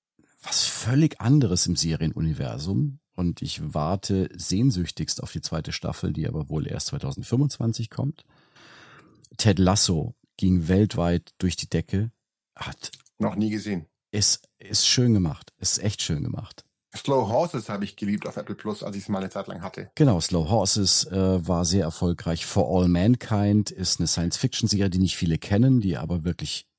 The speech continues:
Speaker 1: sehr, sehr gut gemacht ist und anders gemacht ist.
Speaker 2: Wobei ich da nach ein paar Folgen auch ein bisschen in die, mich gelangweilt habe, muss ich zugeben.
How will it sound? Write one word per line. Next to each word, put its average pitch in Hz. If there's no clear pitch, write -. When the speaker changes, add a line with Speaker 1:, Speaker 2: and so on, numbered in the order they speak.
Speaker 1:
sehr, 95
sehr 80
gut 87
gemacht 87
ist 95
und -
anders 82
gemacht 98
ist. -
Speaker 2:
Wobei 120
ich 131
da 131
nach 131
ein 123
paar 123
Folgen 117
auch 110
ein 110
bisschen 107
in 104
die, -
mich 107
gelangweilt 104
habe, 98
muss 101
ich -
zugeben. 101